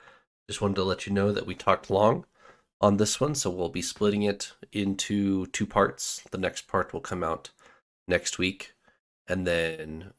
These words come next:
you can expect us to continue the book further the week after that.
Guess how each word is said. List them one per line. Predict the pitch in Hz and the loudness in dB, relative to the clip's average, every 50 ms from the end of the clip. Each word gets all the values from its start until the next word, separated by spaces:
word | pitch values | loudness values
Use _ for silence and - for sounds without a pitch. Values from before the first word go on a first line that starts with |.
| _ _ | _ _
you | - 90 85 | -10 -10 -10
can | - - 101 90 87 85 80 80 78 76 | -10 -8 -8 -6 -6 -6 -6 -6 -6 -6
expect | 78 76 - - - 82 - - 87 | -6 -6 -6 -4 -4 -4 -4 -4 -6
us | 85 - - | -6 -6 -6
to | 90 82 76 - _ _ _ _ _ _ _ _ _ _ _ _ _ - | -8 -10 -12 -14 _ _ _ _ _ _ _ _ _ _ _ _ _ -10
continue | - 98 - - 101 92 90 90 87 85 85 | -6 -4 -4 -2 -2 -2 -2 -2 -2 -4 -4
the | 80 85 80 | -4 -6 -6
book | 78 87 80 - | -4 -4 -6 -4
further | - - 92 85 78 78 78 78 | -4 -2 -2 -2 0 -2 -4 -6
the | 73 78 | -8 -8
week | 78 78 - - | -10 -10 -8 -8
after | - - - - | -8 -10 -10 -12
that. | - - - - - - | -12 -12 -12 -14 -18 -20